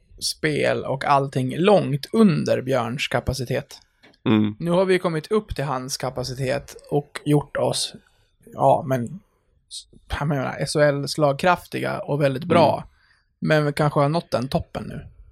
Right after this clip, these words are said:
Speaker 1: Jag vet
Speaker 2: Ja,
Speaker 1: inte.
Speaker 2: det är väl, det är väl min rädsla lite, att man kanske har nått vägs ände med, med Björn. Jag hoppas att, eh, att han har något, eh, S i rockärmen som man kan, som man kan plocka fram.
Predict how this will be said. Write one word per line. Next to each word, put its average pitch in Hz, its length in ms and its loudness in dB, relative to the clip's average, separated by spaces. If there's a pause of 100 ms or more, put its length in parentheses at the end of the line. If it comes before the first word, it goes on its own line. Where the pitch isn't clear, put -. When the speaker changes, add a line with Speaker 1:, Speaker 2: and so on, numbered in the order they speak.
(1080)
Speaker 1:
Jag - 80 0
vet 135 80 6
Speaker 2:
Ja, 135 220 8
Speaker 1:
inte. 139 300 -2
Speaker 2:
det 135 140 -2
är 139 160 2
väl, 135 180 2
det 135 80 2
är 135 40 2
väl 131 120 0
min 120 440 2
rädsla 110 460 -2
lite, 110 260 -2
att 110 100 -8
man 107 180 0
kanske 104 260 -2
har 107 120 2
nått 113 320 0
vägs 113 300 0
ände 117 280 0
med, 50 540 -2 (280)
med 110 200 0
Björn. 110 340 2
Jag 117 160 4
hoppas 113 360 0
att, - 320 -2
eh, 110 260 0
att 110 200 -2
han 104 420 -2
har - 240 2
något, 110 220 0
eh, 117 140 6 (160)
S - 240 4
i 120 40 4
rockärmen 107 540 4
som 104 100 -2
man 104 120 2
kan, 104 240 0 (840)
som 123 140 2
man 120 100 6
kan 113 140 4
plocka 110 260 4
fram. 110 200 2